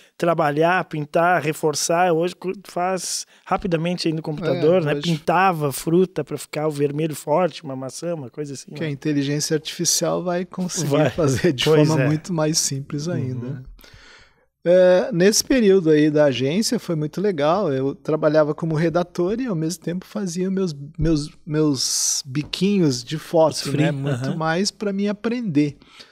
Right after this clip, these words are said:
Speaker 2: Aí depois, é, aí eu disse, "Bom, vou, vou pra um outro desafio, né?" Eu sempre queimo pontes, tá, Jorge?
Speaker 1: Uhum.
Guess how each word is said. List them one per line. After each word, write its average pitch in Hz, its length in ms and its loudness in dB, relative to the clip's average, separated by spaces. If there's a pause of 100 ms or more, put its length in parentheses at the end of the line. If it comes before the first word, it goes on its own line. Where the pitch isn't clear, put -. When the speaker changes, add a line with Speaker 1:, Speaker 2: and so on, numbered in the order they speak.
(600)
Speaker 2:
Aí 240 160 4
depois, 285 920 2
é, 196 1080 4 (120)
aí 170 220 6
eu 220 100 8
disse, 214 160 -2
"Bom, 262 240 0
vou, 135 160 -4 (200)
vou 185 100 -2
pra 285 140 -6
um 285 100 -2
outro 226 260 0
desafio, 165 640 -2
né?" 147 260 -2
Eu 139 140 -2
sempre 180 400 -6
queimo 233 380 -2
pontes, 143 720 -4
tá, 139 280 -8
Jorge? 127 440 -10 (120)
Speaker 1:
Uhum. 143 480 -6